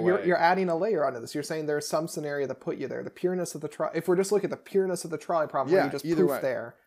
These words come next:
Speaker 2: Okay,
Speaker 1: and
Speaker 2: sure.
Speaker 1: you don't know how you got there, and you have this lever, and there are five people there and one person there, you're not this, like,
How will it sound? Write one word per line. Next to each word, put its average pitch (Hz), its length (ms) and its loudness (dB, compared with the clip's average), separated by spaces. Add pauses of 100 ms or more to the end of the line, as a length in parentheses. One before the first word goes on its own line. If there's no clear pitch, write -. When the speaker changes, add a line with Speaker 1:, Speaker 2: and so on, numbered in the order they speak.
(200)
Speaker 2:
Okay, 156 300 0
Speaker 1:
and 147 120 0
Speaker 2:
sure. 151 60 2
Speaker 1:
you 147 60 0
don't 156 180 0
know 156 100 0
how 160 120 2
you 147 140 0
got 143 260 4
there, 120 320 -8 (840)
and 139 200 -2
you 139 100 -6
have 151 220 2
this 151 160 -4
lever, 139 560 0
and 131 180 -6
there 123 120 -2
are 120 60 -4
five 139 300 -2
people 139 260 -4
there 127 180 -2
and 127 100 -8
one 127 220 -4
person 127 400 -8
there, 113 340 -8 (1800)
you're 160 220 0
not 160 480 2
this, 151 320 -2
like, - 280 -4